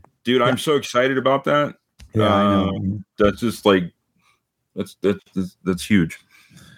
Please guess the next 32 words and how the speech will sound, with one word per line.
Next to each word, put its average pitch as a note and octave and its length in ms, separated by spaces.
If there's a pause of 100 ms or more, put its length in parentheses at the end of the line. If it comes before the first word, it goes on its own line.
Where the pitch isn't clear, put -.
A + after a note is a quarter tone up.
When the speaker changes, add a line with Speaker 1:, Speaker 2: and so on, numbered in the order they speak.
(400)
Speaker 1:
And G2 100
the F#2+ 60
people, A2+ 400
I G#2+ 80
mean, A2+ 140
not C3+ 180
only C#3 240
are A#2 80
you A2+ 180
gonna A2 160
be G#2+ 100
able G2+ 160
to F2 60
speak, F#2+ 520
which F2+ 180
is E2 80
awesome, D#2+ 440 (380)
Speaker 2:
Mm-hmm. G#2 260 (360)
Speaker 1:
but, F2+ 320
uh, E2 560
you're F2 180
also G#2 220
gonna E2+ 140
get F2 160
to - 100
interview E2+ 320
a D2 40
bunch D2 180
of - 80
cool D2+ 140
people - 380
too. - 240